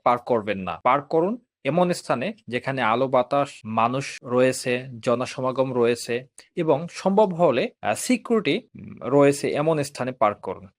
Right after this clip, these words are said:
দুই নম্বরে, ব্যবহার করুন স্টিয়ারিং লক ও সিকিউরিটি অ্যালার্ম। একটা সাধারণ স্টিয়ারিং লক কিংবা মোশন ডিটেক্টর অ্যালার্ম চোরকে থামিয়ে দিতে পারে কয়েক সেকেন্ডে। কেউ গাড়িতে হাত দিলে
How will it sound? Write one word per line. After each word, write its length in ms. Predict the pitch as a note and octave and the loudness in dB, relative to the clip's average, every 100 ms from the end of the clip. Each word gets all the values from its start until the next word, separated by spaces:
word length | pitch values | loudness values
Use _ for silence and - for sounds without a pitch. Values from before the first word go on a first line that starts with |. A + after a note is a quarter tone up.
| C3+ | 2
দুই 120 | F#3 | 4
নম্বরে, 420 | G3+ E3+ A#2 F3+ - B2 | 6 4 4 2 -4 -2
ব্যবহার 360 | B2+ C3 E3 | 0 4 4
করুন 340 | E3 D#3 C#3 B3 - - | 4 2 2 0 -6 -6
স্টিয়ারিং 500 | D3 - D3+ C#3 C3 | -4 2 2 4 0
লক 260 | A2+ G#2 D#3+ _ _ - | 2 2 2 _ _ -4
ও 100 | C#3 | -4
সিকিউরিটি 520 | - B3+ - F#3+ C3+ | -2 -4 -2 0 2
অ্যালার্ম। 340 | F#2+ F2 E2 _ _ _ _ _ _ - | 2 0 -6 _ _ _ _ _ _ -6
একটা 220 | C#3+ F#3+ | -2 0
সাধারণ 480 | F3 - C#3+ C3+ D#3+ C3 | -2 -2 -2 -2 -4 -6
স্টিয়ারিং 440 | - C#3 A#2+ A#2 | -2 2 2 0
লক 340 | A2+ G#2 B2+ - _ _ _ - | 0 2 2 0 _ _ _ -4
কিংবা 460 | F3 G3 A#2+ E3 - - | 0 2 2 0 -2 -10
মোশন 440 | A#2 B2 - G3 | -6 -4 -4 -4
ডিটেক্টর 480 | D#3 C#3+ D#3 - C#3+ | -2 -2 -4 -2 2
অ্যালার্ম 300 | G#2 G2+ D3+ G#3+ _ _ _ _ | 4 2 0 -4 _ _ _ _
চোরকে 400 | D#3 D3+ C#3+ A#3 - _ _ - | 4 4 2 -2 -4 _ _ -6
থামিয়ে 340 | - D3+ E3 | -2 0 0
দিতে 220 | C#3+ C#3 | 0 -2
পারে 300 | C#3+ G#2+ C#3 B3 _ | 0 0 -2 -4 _
কয়েক 260 | - D#3 F#3 | 2 2 2
সেকেন্ডে। 520 | - - G#2+ G2 F2 - | -6 -6 -6 -4 -4 4
কেউ 160 | E3+ | 4
গাড়িতে 340 | D#3 D3 D3 F3+ | 6 4 2 -2
হাত 260 | - D#3+ | 0 -2
দিলে 360 | E3 C#3+ A#2+ | 0 -2 0